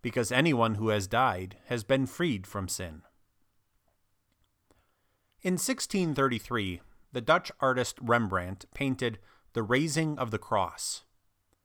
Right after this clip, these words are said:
The painting shows many hands pushing and pulling a large wooden cross to raise it into its place.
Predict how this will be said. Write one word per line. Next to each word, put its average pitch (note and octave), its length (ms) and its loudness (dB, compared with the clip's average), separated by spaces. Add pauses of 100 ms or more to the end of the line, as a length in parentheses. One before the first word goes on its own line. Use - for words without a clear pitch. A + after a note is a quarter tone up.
(260)
The D#3 100 2
painting A2+ 520 0
shows B2 460 2
many D#3 260 2
hands A2 540 -2
pushing A2+ 560 0
and G#2+ 160 -4
pulling C3+ 360 2
a A#2 60 -2
large C3+ 480 4
wooden C#3 300 0
cross G#2+ 480 2
to - 140 -4
raise B2+ 360 0
it G2 260 -6
into A#2 300 -4
its G#2+ 140 -6
place. - 580 -4